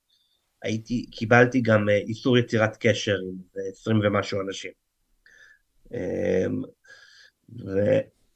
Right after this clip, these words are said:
<clears throat> אז באותה תקופה הייתי מאוד פעיל בהר הבית. אה, אחד הדברים המרכזיים שאליהם, אה, הטפתי, אליהם כאילו קידמתי, זה להיכנס להר הבית מ-, מכל השערים, לא רק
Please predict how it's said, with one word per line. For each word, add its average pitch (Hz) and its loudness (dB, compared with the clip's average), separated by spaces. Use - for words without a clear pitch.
<clears throat> - 0
אז 107 4
באותה 127 8
תקופה 156 4
הייתי 143 4
מאוד 127 8
פעיל 117 6
בהר 104 6
הבית. 101 -2
אה, 98 0
אחד 117 4
הדברים 113 6
המרכזיים 110 0
שאליהם, 107 2
אה, 101 -4
הטפתי, 110 0
אליהם 101 -8
כאילו 95 -14
קידמתי, 107 -2
זה 104 0
להיכנס 110 4
להר 110 8
הבית 110 4
מ-, 98 -20
מכל 113 6
השערים, 98 0
לא 107 6
רק 101 -2